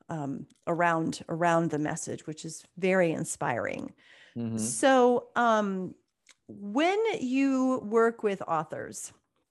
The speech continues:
Speaker 2: Yeah.
Speaker 1: and they are an author who, you know, has a big message to share, they're really clear on the transformation, the difference, the impact they want their book to have on their readers' lives. Um, are there any mistakes or, uh,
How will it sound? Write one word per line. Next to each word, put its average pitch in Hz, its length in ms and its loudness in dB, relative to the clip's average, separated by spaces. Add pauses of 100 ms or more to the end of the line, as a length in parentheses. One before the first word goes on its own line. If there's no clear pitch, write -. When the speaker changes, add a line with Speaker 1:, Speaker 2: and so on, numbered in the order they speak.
(320)
Speaker 2:
Yeah. 214 120 0
Speaker 1:
and 214 100 2
they 220 100 4
are 208 280 6
an 208 100 0
author 190 500 2
who, 180 340 -4
you 220 140 -4
know, 180 220 -2
has 220 380 0
a 233 80 0
big 175 200 -4
message 170 360 -6
to 175 100 -8
share, 165 380 -2
they're 185 120 -2
really 202 260 0
clear 226 400 2
on 190 100 2
the 180 60 -2
transformation, 180 760 -4
the 170 80 0
difference, 175 420 -2
the 170 180 -6
impact 170 420 -4
they 180 60 -6
want 160 200 -4
their 160 100 -4
book 160 160 -4
to - 60 -10
have 160 220 -4
on 160 80 -2
their 156 100 -4
readers' 160 280 -4
lives. 156 540 -2 (720)
Um, 190 180 0 (300)
are 214 160 6
there 294 200 2
any 440 140 2
mistakes 240 880 0
or, 175 540 0
uh, 87 220 -10